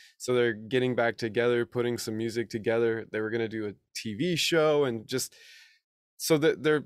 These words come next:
they're tracking all of this, and they're following this all on, along with the Beatles, and you can see them working on music and trying to pull off these type of, this type of performance. I don't wanna say too much if you haven't seen it,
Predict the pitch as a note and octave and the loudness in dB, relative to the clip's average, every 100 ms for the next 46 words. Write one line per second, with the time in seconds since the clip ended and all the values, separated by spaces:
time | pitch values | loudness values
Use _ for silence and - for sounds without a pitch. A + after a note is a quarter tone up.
0 | - C#3 C3+ - D#3+ D3+ B2+ A#2 C3 B2+ | 0 0 0 2 2 2 -2 0 2 2
1 | A2 A2 - A#2 A2+ - B2+ B2+ B2 A2+ | 2 -2 -4 -4 -4 -2 -2 0 0 0
2 | A#2+ A#2 A2+ A2 G#2+ _ _ - A2+ A2+ | 2 2 2 -2 -6 _ _ -2 2 4
3 | A#2+ A2 G#2+ A2+ G#2 - A#2+ A#2 G#2+ A2 | 2 0 -4 -6 -8 -4 -2 0 0 -2
4 | G#2+ A2+ G#2 - A#2+ A#2 A2 A2 G#2 G2 | -6 -6 -6 -4 -2 -2 -2 -4 -4 -6
5 | F#2+ G2+ A2 G#2+ G#2+ G2+ G#2 - A2 G#2+ | -6 -4 -4 -2 -4 -6 -8 -4 -2 -2
6 | G#2 - A2 G2+ G2 F#2+ _ _ - C3 | -6 -8 -8 -4 -6 -6 _ _ -2 2
7 | A#2+ A2+ - G#2+ G2 - G2+ - G2 F#2+ | 4 2 -2 -10 -8 -6 -6 -6 -8 -8
8 | _ _ - A#2+ - A#2 G#2+ G#2 G#2+ G2+ | _ _ -4 -4 0 -2 -2 -6 -6 -4
9 | G#2+ G#2+ G#2 G2 A2+ B2 B2 A2 G#2+ F#2+ | -2 -2 -2 -4 -2 0 0 -2 -4 -6
10 | - A2+ G2 F#2+ G2 G#2 G2+ G#2 - - | -6 -6 -6 -8 -8 -6 -6 -4 -4 -4
11 | G2+ G2 F#2 | -4 -4 -6